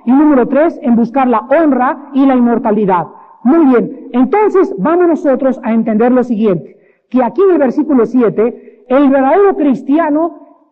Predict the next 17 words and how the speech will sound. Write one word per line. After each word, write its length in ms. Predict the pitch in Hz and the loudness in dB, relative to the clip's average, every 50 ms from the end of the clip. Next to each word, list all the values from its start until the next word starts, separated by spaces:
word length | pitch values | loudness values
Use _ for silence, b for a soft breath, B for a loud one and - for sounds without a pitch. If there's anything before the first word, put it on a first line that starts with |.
| _ - | _ -2
el 240 | 254 277 277 269 262 | 0 2 2 2 2
verdadero 420 | 262 262 254 262 320 392 403 - | 0 0 0 0 2 2 0 0
cristiano, 920 | - 330 302 - - 277 269 269 247 220 220 247 302 277 - - - - _ - | 0 0 0 0 -2 -2 -2 -2 -2 -4 -4 -4 -4 -6 -6 -10 -20 -20 _ -4
el 240 | 269 285 285 269 277 | 0 0 0 0 0
que 140 | 285 277 277 | -2 -2 -2
tiene 340 | 277 277 381 415 392 370 330 | -2 0 0 2 2 2 2
vida 160 | 330 302 277 | 2 2 0
eterna, 800 | 294 - 262 247 226 208 208 214 233 262 277 - - _ _ _ | 0 -2 -4 -4 -4 -4 -6 -8 -8 -10 -10 -12 -18 _ _ _
está 400 | - 294 262 - - 359 415 392 | -4 -2 -2 -2 -2 -4 -4 -2
perseverando, 800 | - 349 302 - 311 294 254 240 233 220 202 190 196 226 262 B B B B B | -2 -4 -4 -2 0 0 0 0 -2 -4 -4 -2 -2 -2 -4 B B B B B
está 320 | 240 240 240 233 359 392 | -4 -2 -2 -2 -2 0
buscando, 800 | 403 370 320 - - - - 311 294 254 226 196 226 247 B B B B | 2 2 0 0 -2 -4 -6 -4 -2 -2 0 0 0 0 B B B B
está 280 | 254 269 262 359 370 - | -4 -4 -2 -2 -6 -4
continuamente 1040 | - 330 269 254 240 247 349 440 453 427 403 359 320 311 320 320 302 - 302 277 - | -2 0 0 0 0 0 2 2 2 4 2 2 2 2 2 2 0 0 -2 -4 -2
buscando 600 | 202 240 226 - - 294 269 254 233 254 247 254 - | 0 -2 -2 -2 -4 -4 -4 0 0 -2 -2 -2 -2
tres 240 | 254 254 247 247 - | -2 -2 -2 -2 -4
áreas 440 | 254 233 233 240 240 240 226 233 | -4 -2 -2 0 0 -2 -2 -4